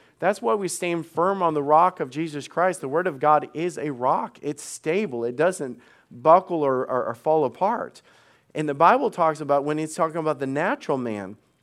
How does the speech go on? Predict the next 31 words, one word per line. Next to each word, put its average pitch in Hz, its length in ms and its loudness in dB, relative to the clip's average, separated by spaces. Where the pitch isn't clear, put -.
um, 143 380 2
Proverbs 180 380 2
sixteen 185 360 -6
twenty-five, 175 520 0
"There's 160 180 0
a 147 60 -6
way 175 300 2
that 151 180 -2
seemeth 151 400 -4
right 151 320 4
unto 208 300 -2
a 139 60 0
man, 107 420 -4
but 151 160 2
the 156 220 -2
end 254 160 0
thereof 131 440 0
are 123 80 -2
the 127 120 -4
day, 127 280 -4
are 120 300 -4
the 127 100 -6
ways 127 280 -4
of 117 140 -4
death." 170 420 -4
You 151 140 -4
know, 143 140 2
that, 147 280 0
that's 202 260 0
why 202 260 4
there's 170 500 -2